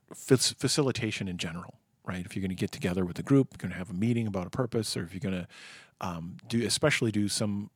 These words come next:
some work together, do a work session, m-, you know, whether that's, you know, infused with design thinking activities or, or whatnot, however you look at that, um,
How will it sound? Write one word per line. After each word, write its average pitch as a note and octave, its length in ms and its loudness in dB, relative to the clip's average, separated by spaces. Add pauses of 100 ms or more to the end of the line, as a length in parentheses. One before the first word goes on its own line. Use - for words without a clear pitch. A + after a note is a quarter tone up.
some F#2 300 -2 (100)
work D#3 320 6
together, F2+ 480 -4
do G2+ 120 2
a F2 60 2
work B2 320 6
session, G2+ 580 2 (1500)
m-, G2+ 240 -6
you G2+ 100 -4
know, E2+ 240 -12 (160)
whether G2 300 -4
that's, - 580 -6 (520)
you G2+ 120 -10
know, F2 180 -10
infused C3+ 640 2
with - 320 -6
design E2+ 480 -4
thinking C#3 460 4
activities A2+ 800 2
or, F2 200 -6
or F#2 120 -6
whatnot, F#2+ 520 -6
however E3 480 6
you C3+ 140 6
look A#2 180 -2
at F#2+ 140 -8
that, F2+ 300 -6 (720)
um, E2+ 420 -4